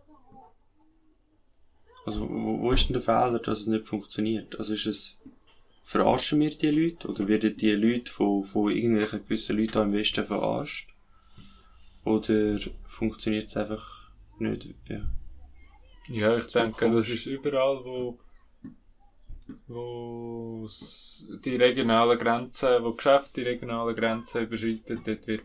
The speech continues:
Speaker 2: verarscht. Dort.
Speaker 1: Ja.
Speaker 2: Also, weisst, so, sobald du irgendwie in einem Dorf bist,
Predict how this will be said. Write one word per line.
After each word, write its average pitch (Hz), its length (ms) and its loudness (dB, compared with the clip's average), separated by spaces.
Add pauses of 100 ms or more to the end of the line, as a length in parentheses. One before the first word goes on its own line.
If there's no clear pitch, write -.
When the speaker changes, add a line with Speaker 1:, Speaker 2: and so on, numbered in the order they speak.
Speaker 2:
verarscht. 95 560 -8 (260)
Dort. - 240 -8
Speaker 1:
Ja. 110 320 -6
Speaker 2:
Also, 110 300 -4 (500)
weisst, 110 520 4 (400)
so, 131 360 0
sobald 127 480 6
du 135 80 0
irgendwie 127 320 -4
in 117 140 0
einem 110 100 0
Dorf 139 360 4
bist, 135 380 -4